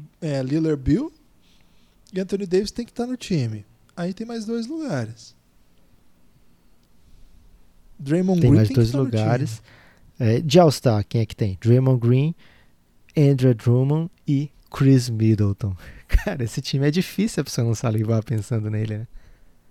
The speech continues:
Speaker 1: É, eu acho que, eu acho que o Drummond vai, vai ter que sentar, Lucas, porque dá pra montar o Draymond Green, Anthony Davis,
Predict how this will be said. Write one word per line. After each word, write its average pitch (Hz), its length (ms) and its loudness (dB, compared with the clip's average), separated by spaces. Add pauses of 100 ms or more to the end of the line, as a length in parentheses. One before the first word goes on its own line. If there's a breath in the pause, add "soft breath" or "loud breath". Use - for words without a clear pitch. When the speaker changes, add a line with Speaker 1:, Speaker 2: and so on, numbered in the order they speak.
Speaker 1:
É, 117 440 -10
eu 139 80 -6
acho 180 180 -4
que, 214 240 -4
eu 160 200 -2
acho 151 200 -4
que - 80 -10
o 190 180 -4
Drummond 147 360 -8
vai, 175 240 -8
vai 175 140 -14
ter 180 160 -14
que - 80 -18
sentar, 196 460 -8
Lucas, 117 300 -12
porque - 260 -14
dá 131 140 -6
pra 143 140 -6
montar 143 360 -4
o 139 40 -4
Draymond 139 360 -4
Green, 127 200 -6
Anthony 135 280 -8
Davis, 127 600 -6